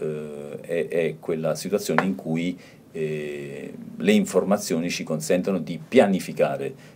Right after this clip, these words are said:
eh, un'attività di questo genere, tali per cui è possibile prepararsi a un, a, al failover in modo da che sia semplificato anche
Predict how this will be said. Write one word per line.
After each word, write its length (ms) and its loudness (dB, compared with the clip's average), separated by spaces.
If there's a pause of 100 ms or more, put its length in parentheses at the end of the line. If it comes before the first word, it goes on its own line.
(120)
eh, 420 -6
un'attività 580 0
di 100 -4
questo 320 -6
genere, 500 -6 (180)
tali 280 6
per 160 2
cui 340 0 (280)
è 100 2
possibile 600 2
prepararsi 880 4 (100)
a 160 0
un, 240 0
a, 540 -4
al 220 -4
failover 520 2
in 120 2
modo 200 6
da 240 4 (300)
che 120 -6
sia 400 6 (180)
semplificato 1080 6
anche 500 4